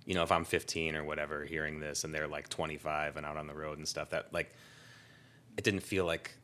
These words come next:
that huge of a gap. And then you get a little bit older, and those bands all kinda fade into obscurity, and then it's kinda like, you're right, like, this, like, certain a-, age of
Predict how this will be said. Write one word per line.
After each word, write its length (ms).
that 240
huge 280
of 80
a 40
gap. 360
And 140
then 180
you 80
get 120
a 40
little 180
bit 120
older, 360
and 100
those 140
bands 300
all 80
kinda 220
fade 240
into 160
obscurity, 520
and 100
then 120
it's 120
kinda 200
like, 220
you're 260
right, 300
like, 260
this, 300
like, 300
certain 840
a-, 200
age 320
of 420